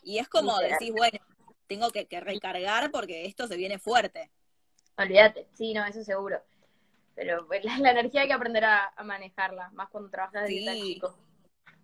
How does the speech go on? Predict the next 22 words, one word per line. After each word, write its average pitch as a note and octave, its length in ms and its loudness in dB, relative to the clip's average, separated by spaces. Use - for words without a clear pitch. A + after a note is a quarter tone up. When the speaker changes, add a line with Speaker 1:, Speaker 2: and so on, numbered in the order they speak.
Speaker 1:
No, B3 60 -2
y A#3 60 2
aparte, D#4+ 420 2
bueno, G#3 340 -4
hoy, D#4 320 4
hoy F4+ 160 4
yo F4+ 140 -2
creo D4+ 180 2
que A#3+ 100 -4
no A#3 140 2
dormís, G3 380 -2
porque G#3+ 240 -4
hoy F#4 60 -2
sale D4+ 180 -2
el A3+ 80 -6
video, C4 580 -4
vas - 200 -2
a - 20 2
estar C4 240 -2
horas D4+ 240 0
leyendo C4 360 -6
comentarios, A3 1000 0